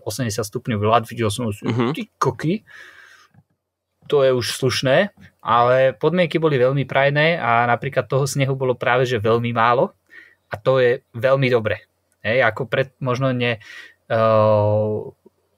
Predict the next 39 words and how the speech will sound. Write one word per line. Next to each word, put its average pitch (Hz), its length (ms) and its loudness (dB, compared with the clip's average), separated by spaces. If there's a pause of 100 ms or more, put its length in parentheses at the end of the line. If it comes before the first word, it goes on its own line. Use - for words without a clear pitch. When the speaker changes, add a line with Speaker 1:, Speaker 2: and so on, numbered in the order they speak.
(260)
Speaker 1:
človeka, 135 360 0
ktorý 127 400 0
sa 107 200 -4
tomu, 123 280 -4 (180)
e, - 40 -6 (640)
nejak 107 240 0
nevenuje, 143 640 0 (300)
tak 110 180 -2
mu 135 80 -2
to 131 100 -2
môže 127 280 2
prísť, 147 420 -4
ale 120 480 0 (280)
pri 131 160 -4
takýchto 135 760 0
výstupoch 143 560 -4
je 131 140 -6
najdôležitejšie 131 840 -2
mať, 117 400 -2 (480)
e, 107 100 -4 (180)
snehu 131 600 0
nie 135 300 0
príliš 120 400 -2
veľa 123 400 0
a 110 100 -2
mal 120 220 0
by 127 140 -4
byť 113 220 -8
taký, 123 340 -6
že 107 120 -4
kvíka. 110 680 -6 (240)
Ak 101 160 -8
si 110 320 -4
spomenieš, 117 640 0
tak 117 120 -4
vždy, 107 140 -2
keď 110 140 -10
si - 120 -10
vyťahuješ 117 480 0